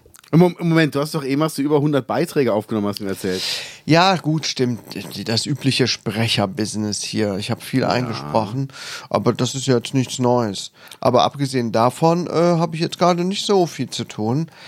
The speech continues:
Speaker 1: Da
Speaker 2: Ähm,
Speaker 1: kann ich dir mal ein Kompliment
Speaker 2: bisschen ge-
Speaker 1: zurückgeben. Du hast doch was eingesprochen für, für einen Kunden von uns, ne?
Speaker 2: Ja.
Speaker 1: Da kam jetzt vom Marketingchef die Rückmeldung zum, äh, also wir haben einen Imagefilm gemacht und Kaius hat, äh,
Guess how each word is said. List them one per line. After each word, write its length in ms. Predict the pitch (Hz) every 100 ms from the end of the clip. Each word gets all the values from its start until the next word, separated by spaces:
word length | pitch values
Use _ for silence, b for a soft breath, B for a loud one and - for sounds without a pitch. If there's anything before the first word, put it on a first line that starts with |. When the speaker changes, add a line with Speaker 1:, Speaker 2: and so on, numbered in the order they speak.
| B B B B B
Speaker 1:
Da 100 | 160
Speaker 2:
Ähm, 60 | 143
Speaker 1:
kann 140 | 240
ich 80 | 269
dir 80 | 226
mal 60 | 202
ein 40 |
Kompliment 280 | 202 196 196
Speaker 2:
bisschen 140 | 202
ge- 80 | 143
Speaker 1:
zurückgeben. 380 | 147 127 113 104
Du 80 | 135
hast 120 | -
doch 80 | 190
was 160 | 180
eingesprochen 680 | - 170 185 - 175 170 175
für, 340 | - 165 160 156
für 80 | 165
einen 60 |
Kunden 300 | 190 202 135
von 120 | 123 107
uns, 240 | 104 -
ne? 100 | 127
Speaker 2:
Ja. 260 | 131 131 - _ B B B B B -
Speaker 1:
Da 120 | 131
kam 280 | 156 175 190
jetzt 140 | -
vom 100 | 151
Marketingchef 720 | 139 180 190 185 - 185 -
die 100 | -
Rückmeldung 720 | 156 226 151 131 147 226 - -
zum, 360 | - 143 151
äh, 40 | - 135 135 -
also 180 | 135
wir 60 | 147
haben 100 | 160
einen 60 | 160
Imagefilm 380 | 202 - 214 196
gemacht 400 | 190 202 - -
und 400 | 151 160 147 - _ -
Kaius 420 | 131 147 180 -
hat, 200 | 156 -
äh, 360 | 127 139 147